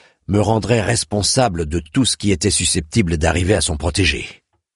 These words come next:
L'avoir tiré d'affaire plus tôt dans la journée compterait pour rien si Cesarino était capturé, ou pis encore. Je balançais,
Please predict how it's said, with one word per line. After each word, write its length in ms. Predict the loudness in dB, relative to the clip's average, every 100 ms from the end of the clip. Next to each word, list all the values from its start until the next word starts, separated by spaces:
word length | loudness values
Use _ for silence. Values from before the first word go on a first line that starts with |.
| _ _ _ _ _ -4
L'avoir 360 | 0 2 2 2
tiré 240 | 2 2
d'affaire 400 | 2 0 -2 -2
plus 200 | -2 -2
tôt 160 | 0 0
dans 120 | 0
la 120 | 0
journée 420 | 0 2 2 0
compterait 380 | -2 -6 -2 -2
pour 240 | 0 0
rien 240 | 2 2 -2 _ _ _ _ -10
si 180 | -8 -4
Cesarino 560 | 0 2 2 2 2
était 160 | 2 0
capturé, 720 | -2 -2 0 0 0 -4 -14 _ _ _
ou 100 | -6
pis 200 | 0 2
encore. 560 | 2 0 -2 -2 -12 _ _ _ _ _ _ _ -20 -20 -20 _ _
Je 120 | -4
balançais, 680 | 2 2 2 2 2 0